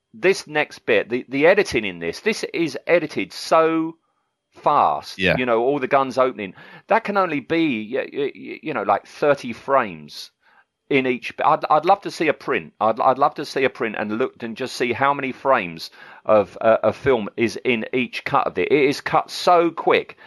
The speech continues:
Speaker 2: Yes.
Speaker 1: and it's so brilliantly done as the army opens up.
Speaker 2: Yeah, and it's done like, twice. It's like the initial barrage, and then they, they do it again.
Speaker 1: Yeah, yeah, yeah. No, absolutely brilliant. We also, here we start to see the protective blisters.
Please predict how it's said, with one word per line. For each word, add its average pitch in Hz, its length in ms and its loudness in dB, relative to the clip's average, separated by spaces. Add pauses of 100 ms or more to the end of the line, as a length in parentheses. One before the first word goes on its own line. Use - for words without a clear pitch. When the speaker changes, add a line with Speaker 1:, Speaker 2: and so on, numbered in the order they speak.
Speaker 2:
Yes. 135 100 6
Speaker 1:
and 147 80 4
it's 120 120 -4
so 160 300 2
brilliantly 143 460 4
done 120 320 2
as - 220 2
the 127 140 4
army 117 300 4
opens 107 400 2
up. 101 280 2 (300)
Speaker 2:
Yeah, 240 200 6
and 135 80 6
it's 139 100 2
done 196 640 4 (200)
like, 156 180 2
twice. 156 500 2
It's 98 140 -2
like 110 120 2
the 120 100 4
initial 139 300 4
barrage, 160 480 4
and 147 80 2
then 135 120 6
they, 120 220 6 (160)
they 117 140 4
do 131 180 4
it 135 60 4
again. 107 520 4 (400)
Speaker 1:
Yeah, 165 280 8
yeah, 143 180 8
yeah. 127 200 6
No, 95 280 0 (160)
absolutely 127 440 0
brilliant. 104 280 2 (320)
We 151 140 6
also, 147 480 4 (240)
here 143 240 6
we 135 140 0
start 135 320 2
to - 60 -12
see 135 220 2
the 120 80 4
protective 120 560 -2
blisters. 90 800 -2